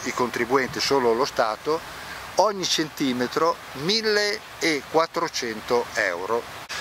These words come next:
Nel novantasei si comincia a parlare invece di, eh, tac e non più tav, cioè trasporto alta capacità, trasporto merci.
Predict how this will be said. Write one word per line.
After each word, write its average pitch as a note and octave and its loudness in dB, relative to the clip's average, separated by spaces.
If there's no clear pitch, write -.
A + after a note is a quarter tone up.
Nel A#3 6
novantasei G#3+ 2
si A#3 0
comincia G#3 -2
a - -2
parlare D3 0
invece C3 -6
di, A#2+ -2
eh, A2 2
tac F#3 2
e D3+ -2
non D#3+ 0
più D#3 -2
tav, G#2 2
cioè C3+ 0
trasporto C#3+ 2
alta B2+ 0
capacità, A#2 -4
trasporto C3 0
merci. G2+ -2